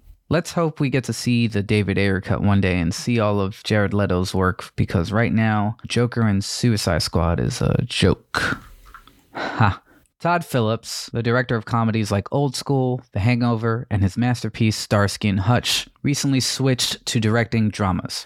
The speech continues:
At a screening of his film Road Dogs, he left the theater, smoked a cigarette, a tradition for him since he has trouble watching his films. He thought about the state of Hollywood and the films he wanted to make. He looked at the billboard across the street.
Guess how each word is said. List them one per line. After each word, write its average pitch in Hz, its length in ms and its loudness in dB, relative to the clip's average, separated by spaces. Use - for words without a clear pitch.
At 131 100 2
a 123 40 2
screening 165 420 0
of 139 100 0
his 127 140 -2
film 131 280 2
Road 127 240 0
Dogs, 127 420 -2
he - 140 -4
left 123 200 2
the 120 60 -4
theater, 110 320 0
smoked 120 300 0
a 113 40 -2
cigarette, 98 560 0
a - 40 -16
tradition 123 400 2
for 113 160 -2
him 113 220 4
since - 280 -2
he 101 140 0
has 82 160 2
trouble 95 280 0
watching 107 380 2
his 98 160 0
films. 95 540 0
He - 80 -20
thought 151 140 2
about 151 160 0
the - 60 -8
state 127 220 0
of 107 60 -4
Hollywood 107 580 2
and 98 100 4
the 98 60 0
films 117 320 0
he 113 60 2
wanted 101 280 2
to 90 120 0
make. 76 480 0
He - 100 -4
looked 117 220 2
at 110 100 0
the 101 60 -8
billboard 104 440 0
across 90 340 0
the 104 60 -4
street. - 500 2